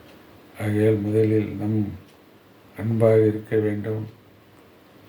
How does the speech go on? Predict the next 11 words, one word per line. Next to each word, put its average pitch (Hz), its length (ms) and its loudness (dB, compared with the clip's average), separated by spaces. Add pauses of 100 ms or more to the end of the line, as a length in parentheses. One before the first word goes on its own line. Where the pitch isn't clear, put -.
(160)
அறிவான 113 500 2
செயல்களால் 107 600 0
செ-, - 920 -16
செய்ய 110 220 0
வேண்டும், 107 500 -2 (960)
ஒழுக்கமாய் 110 760 0
இருக்க 107 280 -2
வேண்டும், 104 460 0 (960)
மனிதனாய் 110 680 2
வாழ 101 180 -4
வேண்டும். 92 640 -6